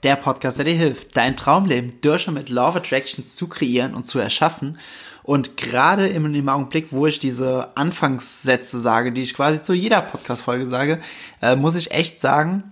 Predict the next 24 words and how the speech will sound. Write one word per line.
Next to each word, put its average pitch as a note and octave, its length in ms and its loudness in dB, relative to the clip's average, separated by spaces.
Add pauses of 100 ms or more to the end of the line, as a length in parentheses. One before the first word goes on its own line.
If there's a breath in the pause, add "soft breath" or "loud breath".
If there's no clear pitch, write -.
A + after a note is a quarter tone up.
(160)
die B2+ 100 -6
passt - 500 -4
wie's, C#3 300 -2 (180)
wie C3+ 200 -10
die C3+ 140 -10
Faust - 640 0
aufs D#3+ 300 0
Auge D3+ 600 2 (340 loud breath)
zum C3 300 0
heutigen D3+ 420 2
Thema. G3 540 0 (240)
<clears throat> - 920 -12
Nämlich, C#3+ 520 2 (380 soft breath)
führst F#3+ 400 2
du F3 40 4
ein D#3 60 2
perfektes D#3 460 -2
Leben? D3 460 0
Hast - 340 0
du D3 300 2
ein D#3+ 240 2
perfektes D3+ 520 -2
Leben? D3 320 2 (680 loud breath)
Und C3 400 2